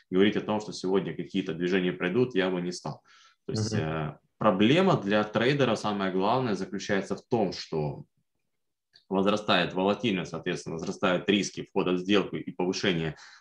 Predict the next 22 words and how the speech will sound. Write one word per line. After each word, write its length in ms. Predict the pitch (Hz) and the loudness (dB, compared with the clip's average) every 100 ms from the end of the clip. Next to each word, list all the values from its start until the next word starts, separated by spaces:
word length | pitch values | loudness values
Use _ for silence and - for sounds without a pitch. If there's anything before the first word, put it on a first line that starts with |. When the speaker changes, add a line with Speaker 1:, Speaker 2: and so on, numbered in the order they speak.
| - | -2
Speaker 1:
размера 440 | 101 95 87 78 | 0 2 0 -2
стопов. 640 | - 92 - 95 139 - - _ _ | -4 -6 2 4 4 0 -16 _ _
Вот. 380 | 120 120 117 - | -4 -2 -2 2
Но 340 | 117 156 - - | 2 2 -2 -16
хороший 640 | - 113 110 139 - 123 | -4 2 6 6 6 2
положительный 500 | 104 104 110 107 95 | 2 2 0 -2 -2
момент 320 | 98 98 131 | 0 0 0
заключается 460 | 117 98 - 98 90 | -2 -4 -2 -2 -2
в 60 | - | -4
том, 200 | 117 131 | -2 -2
что 380 | - 98 95 | -2 0 0
за 120 | 90 92 | 0 -2
счет 220 | 101 95 | -2 -2
волатильности 560 | 92 92 117 127 - | -2 -2 -2 -2 -2
есть 300 | 87 90 85 | -2 -2 -2
более 240 | 90 98 92 | 2 4 4
сильные 420 | - 107 101 90 | 2 0 2 0
движения, 460 | 85 80 95 123 101 | -2 -2 0 0 -2
которые 340 | - 92 87 | -4 -2 -2
помогают 540 | 85 82 82 95 95 | -2 -4 -2 0 0
заработать 520 | 82 78 76 92 90 - | -2 -6 -4 -4 -4 0
быстрее. 580 | 107 - - 76 71 | 0 2 2 2 0